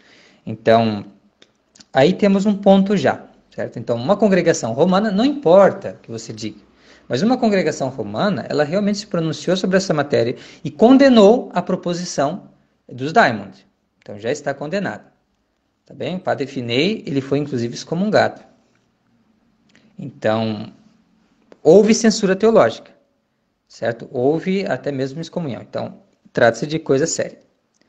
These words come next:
Tá bem claro que a excomunhão foi em virtude da desobediência dele, mas a desobediência era justamente porque ele não queria discutir a questão,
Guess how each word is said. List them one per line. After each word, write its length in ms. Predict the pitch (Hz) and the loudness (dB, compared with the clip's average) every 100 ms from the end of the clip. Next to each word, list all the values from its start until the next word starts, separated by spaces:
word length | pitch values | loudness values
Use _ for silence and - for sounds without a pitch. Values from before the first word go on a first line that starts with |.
| _ _ _ | _ _ _
Tá 60 | - | -8
bem 100 | 127 | 0
claro 220 | 131 135 | 2 2
que 40 | |
a 40 | 147 | 0
excomunhão 320 | - 135 131 | -4 -6 -4
foi 140 | 147 | -6
em 20 | 147 | -8
virtude 240 | 147 151 | -8 -4
da 100 | 135 | -4
desobediência 640 | 123 135 143 147 143 143 160 | -2 -4 -4 -4 -6 -6 -6
dele, 220 | 160 123 | -4 -4
mas 240 | 117 123 | -2 -4
a 60 | 135 | -4
desobediência 600 | 127 147 156 156 156 - | -6 -8 -8 -8 -8 -8
era 80 | 202 | -8
justamente 380 | 175 175 147 | -6 -6 -6
porque 180 | 147 165 | -8 -8
ele 100 | 151 | -8
não 60 | 151 | -6
queria 200 | 156 135 | -2 -2
discutir 360 | 135 180 - | -2 -8 -2
a 40 | 131 | -2
questão, 500 | 190 190 - 185 | -2 -4 -2 -2